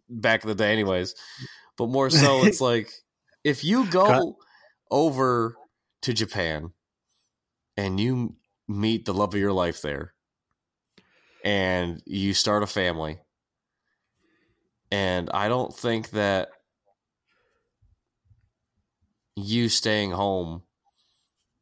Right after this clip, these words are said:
Speaker 1: and helping your parents and, you know what I mean, and doing
Speaker 2: Yep.
Speaker 1: and sacrificing more of what could be that potential is going to be beneficial for them in the long run.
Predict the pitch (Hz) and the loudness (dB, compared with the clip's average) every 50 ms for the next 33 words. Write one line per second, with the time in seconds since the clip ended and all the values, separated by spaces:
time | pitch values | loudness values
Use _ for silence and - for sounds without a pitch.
0 | _ _ _ _ _ _ _ _ _ _ _ _ _ _ _ _ _ 101 95 87 | _ _ _ _ _ _ _ _ _ _ _ _ _ _ _ _ _ -4 -4 -2
1 | 85 98 101 101 - - 98 90 90 90 87 - 101 90 85 80 80 78 78 - | 0 0 -2 -2 -2 -4 -6 -6 -6 -6 -6 -4 -4 -4 -2 -4 -6 -4 -6 -6
2 | - - - - - 98 90 85 82 80 - - _ _ _ _ - - _ _ | -6 -6 -10 -12 -12 -10 -10 -10 -10 -12 -16 -20 _ _ _ _ -20 -20 _ _
3 | 104 104 98 95 95 92 95 98 95 92 87 87 85 80 98 98 95 92 92 92 | -4 -2 0 0 0 0 -2 -2 -2 -2 -4 -4 -6 -4 -2 -2 -2 -2 -2 -4
4 | 90 87 76 - _ _ _ _ _ _ _ 104 - - _ _ _ _ _ _ | -4 -8 -10 -12 _ _ _ _ _ _ _ -16 -16 -16 _ _ _ _ _ _
5 | _ _ _ - 98 90 - - 117 110 107 - 107 - - 107 101 95 - 101 | _ _ _ -10 -6 -4 -2 0 0 0 0 -2 -4 -2 -2 0 0 0 -2 -4
6 | 92 95 95 98 98 98 95 95 87 87 - - 90 98 98 95 - - - _ | -2 -2 -2 0 0 0 0 -2 -4 -6 -10 -6 -2 -2 0 -2 -2 -6 -14 _
7 | _ - - 113 101 92 107 101 92 98 95 90 - 92 - 98 92 87 85 - | _ -6 -6 -6 -4 -2 -2 0 0 0 -2 -2 -6 -6 -4 -4 -4 -4 -6 -6
8 | 85 80 78 - - - - - - - _ _ _ _ - 92 95 87 90 - | -6 -6 -8 -10 -18 -20 -20 -20 -20 -20 _ _ _ _ -6 -4 -4 -4 -4 -2
9 | 101 95 92 87 90 85 78 92 90 90 82 92 87 80 87 90 107 85 80 78 | -2 -2 -2 -2 -4 -4 -4 -4 -4 -4 -4 -4 -6 -6 -8 -8 -8 -6 -6 -6
10 | 78 69 62 57 53 60 - 52 - | -6 -8 -8 -8 -10 -10 -10 -12 -12